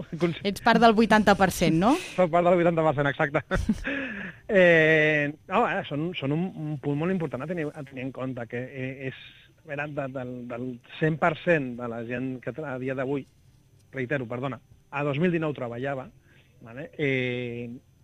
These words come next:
Speaker 1: encara continuen en la mateixa feina. És un punt molt important. Aquí, segurament,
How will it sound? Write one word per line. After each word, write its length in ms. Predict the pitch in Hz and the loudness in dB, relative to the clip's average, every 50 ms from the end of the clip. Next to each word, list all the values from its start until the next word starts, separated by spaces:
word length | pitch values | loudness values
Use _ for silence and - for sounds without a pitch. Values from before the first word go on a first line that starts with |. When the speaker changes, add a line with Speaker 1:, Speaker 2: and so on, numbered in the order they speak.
| _ _ - | _ _ -10
Speaker 1:
encara 380 | 147 151 131 - 139 139 160 190 | -10 -8 -4 -4 -4 -4 -2 -4
continuen 300 | 196 180 170 165 147 135 | -4 -4 -4 -4 -4 -4
en 40 | 123 | -4
la 20 | 120 | -6
mateixa 320 | 120 120 127 120 - 113 | -6 -8 -10 -12 -12 -14
feina. 240 | - 170 196 220 220 - | -10 -8 -8 -8 -8 -10
És 160 | - 139 - - - - - | -12 -14 -14 -14 -14 -10 -8
un 140 | 165 156 - | -8 -6 -4
punt 140 | 165 175 180 | -4 -2 -2
molt 160 | 185 190 175 | -2 -2 -4
important. 460 | 160 139 123 117 113 - 147 147 135 - - - - - - - - - _ 135 | -4 -6 -6 -8 -6 -4 -4 -4 -4 -6 -10 -18 -20 -20 -20 -20 -20 -10 _ -4
Aquí, 240 | 151 151 - 214 | -4 -2 -4 -6
segurament, 560 | - - 254 254 233 175 127 127 123 160 226 | -4 -4 -4 -2 -2 -2 -4 -6 -8 -10 -12